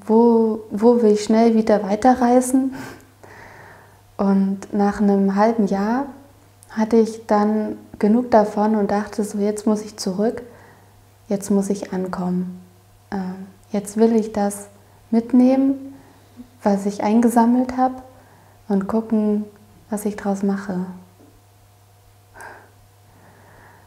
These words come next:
Und dann kam ich erstmal in eine große Stadt, Dresden. Kenn-, kennen ja so viele, hm,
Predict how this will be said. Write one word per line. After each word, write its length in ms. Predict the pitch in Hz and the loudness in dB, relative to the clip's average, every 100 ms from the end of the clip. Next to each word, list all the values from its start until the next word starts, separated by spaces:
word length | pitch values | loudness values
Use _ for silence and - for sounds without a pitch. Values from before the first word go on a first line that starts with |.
| _ | _
Und 180 | 214 196 | -2 2
dann 180 | 208 226 | 2 2
kam 300 | 226 226 226 | 2 2 2
ich 160 | 220 | 0
erstmal 440 | 214 196 196 202 196 | -2 -4 -2 0 2
in 140 | 196 | 0
eine 220 | 208 190 | -2 -2
große 380 | 190 - 190 190 | -4 -6 -6 -6
Stadt, 420 | 196 - 190 190 - _ _ _ _ - | -10 -8 -10 -10 -20 _ _ _ _ -12
Dresden. 600 | - 196 190 - 175 175 - _ _ _ _ _ - | -4 -4 -4 -6 -6 -6 -14 _ _ _ _ _ -6
Kenn-, 360 | 196 185 190 190 - _ _ _ _ _ _ _ _ | -4 -4 -6 -12 -18 _ _ _ _ _ _ _ _
kennen 200 | - 196 | -6 -2
ja 120 | 196 185 | -2 -2
so 100 | 180 | -6
viele, 460 | 180 190 185 185 185 - - _ _ _ _ - | -2 -2 -2 -4 -8 -18 -20 _ _ _ _ -8
hm, 320 | 190 185 | -6 -6